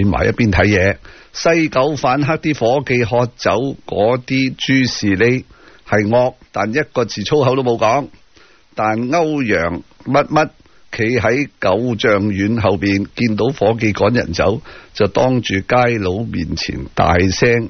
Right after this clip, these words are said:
鬧啲伙計話：「咪叫咗你哋克制咯，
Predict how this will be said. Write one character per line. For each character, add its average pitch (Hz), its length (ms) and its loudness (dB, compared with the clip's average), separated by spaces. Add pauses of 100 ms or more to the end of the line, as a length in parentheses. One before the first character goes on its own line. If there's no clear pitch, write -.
鬧 87 300 -4
啲 120 200 -2
伙 92 200 2
計 85 340 -2
話： 76 280 -4 (680)
「咪 107 140 4
叫 123 180 0
咗 135 220 2
你 123 120 0
哋 107 140 0
克 131 320 -2
制 120 80 2
咯， 135 260 0